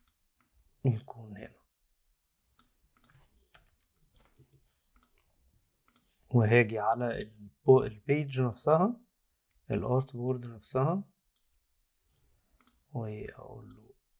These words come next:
مظبطها لي تكون كده. وهاجي على البوتن واروح للبروتوتايب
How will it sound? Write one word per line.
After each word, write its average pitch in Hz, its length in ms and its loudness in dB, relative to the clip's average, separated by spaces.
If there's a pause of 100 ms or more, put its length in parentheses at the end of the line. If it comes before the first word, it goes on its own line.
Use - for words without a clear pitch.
(560)
مظبطها 110 720 -4
لي 113 120 -16
تكون 110 340 -18
كده. - 300 -14 (1800)
وهاجي 117 400 -4
على 117 180 -2
البوتن 160 600 -4 (680)
واروح - 300 -6
للبروتوتايب 151 920 2